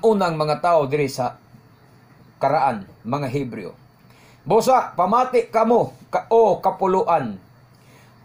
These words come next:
O patalinghog kamong katawhan nga atoas sa layo. O, sa to pa, kita'y panawagan na ni. Kini nga mensahe,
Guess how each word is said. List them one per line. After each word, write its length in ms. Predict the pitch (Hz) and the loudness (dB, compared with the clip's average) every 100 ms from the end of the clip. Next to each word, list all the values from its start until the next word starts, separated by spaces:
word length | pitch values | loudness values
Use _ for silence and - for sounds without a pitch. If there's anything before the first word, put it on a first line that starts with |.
| - - | -6 0
O 320 | 247 277 240 | 4 4 2
patalinghog 880 | 247 240 233 233 254 226 240 226 - | 0 2 2 4 2 2 2 2 2
kamong 560 | 214 233 240 233 214 | 2 4 4 4 2
katawhan 880 | - 208 208 214 202 196 151 117 113 | 0 0 2 2 4 2 0 -6 -4
nga 160 | 196 196 | -2 0
atoas 480 | 190 226 226 220 214 | 0 0 2 0 2
sa 80 | 196 | 0
layo. 400 | 185 185 165 - - - | 2 2 0 -4 -20 -6
O, 160 | 117 117 | -2 0
sa 160 | 139 156 | 0 -2
to 160 | 165 | -2
pa, 160 | 185 180 170 | 0 0 0
kita'y 320 | 156 170 160 175 | -2 -2 -2 -4
panawagan 480 | 170 202 214 226 | 0 0 2 0
na 80 | 226 | -2
ni. 160 | 226 135 - _ _ _ _ _ _ _ _ | -4 -6 -10 _ _ _ _ _ _ _ _
Kini 320 | - 151 190 202 | -4 -2 0 0
nga 80 | |
mensahe, 640 | 208 208 220 214 220 254 | 0 0 2 4 4 2